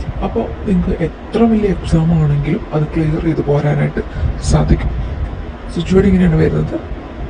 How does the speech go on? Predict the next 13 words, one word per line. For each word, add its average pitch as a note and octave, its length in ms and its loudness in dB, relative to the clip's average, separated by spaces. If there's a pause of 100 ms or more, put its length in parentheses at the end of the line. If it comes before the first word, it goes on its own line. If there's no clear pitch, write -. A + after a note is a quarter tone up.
(100)
ബബിൾ, D3+ 300 2 (600)
കെയർ, D3+ 240 4 (320)
ബി. D3 120 2 (380)
ക്യാപിറ്റൽ D3+ 360 2
ലെറ്റർ D3 360 0 (120)
എഴുതുക. D3 340 2 (600)
ബ്ലൂ G#3 140 4
പെൻ E3+ 240 2
വെച്ചിട്ടാണ് - 580 -2
എഴുതേണ്ടത്. - 480 -2 (3750)
അപ്പോ B3 240 2 (100)
ഈ A3 380 6
ഒരു A#3 140 6